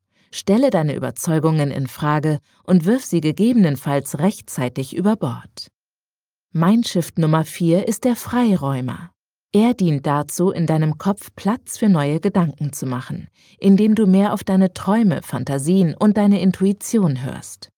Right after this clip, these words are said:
Die gelten bei uns leider oft als gedankliche Randgebiete. Dabei sind sie durchaus Teil unserer Wirklichkeit. Träume und Träumereien lassen uns unsere Erlebnisse verarbeiten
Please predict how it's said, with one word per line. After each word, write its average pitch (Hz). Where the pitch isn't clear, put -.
Die 247
gelten 160
bei 135
uns 135
leider 135
oft -
als -
gedankliche 160
Randgebiete. -
Dabei 165
sind 175
sie 165
durchaus 180
Teil 135
unserer 175
Wirklichkeit. -
Träume 190
und 139
Träumereien 151
lassen 151
uns 143
unsere 156
Erlebnisse 170
verarbeiten 143